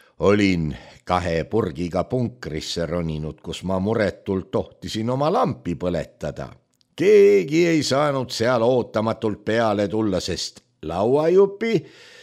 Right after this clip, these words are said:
mis kahele talale toetudes punkri luugi juurde viis,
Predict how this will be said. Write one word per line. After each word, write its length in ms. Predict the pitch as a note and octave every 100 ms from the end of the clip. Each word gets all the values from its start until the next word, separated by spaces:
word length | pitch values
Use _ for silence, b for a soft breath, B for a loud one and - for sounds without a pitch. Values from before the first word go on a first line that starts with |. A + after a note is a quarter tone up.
| B B B B -
mis 300 | C3+ D3+ -
kahele 560 | D#3 E3 D3 D3+ D3+ C3+
talale 560 | D3 D3+ D3+ D3 D3
toetudes 760 | C#3+ D3+ C#3+ - D3 C#3 C#3 -
punkri 640 | - D#3 C#3+ - B2+ C#3+ D3
luugi 440 | D#3 E3 F3+ F#3
juurde 480 | G3+ G#3 A3 G#3 A3
viis, 320 | A3+ A3 G3+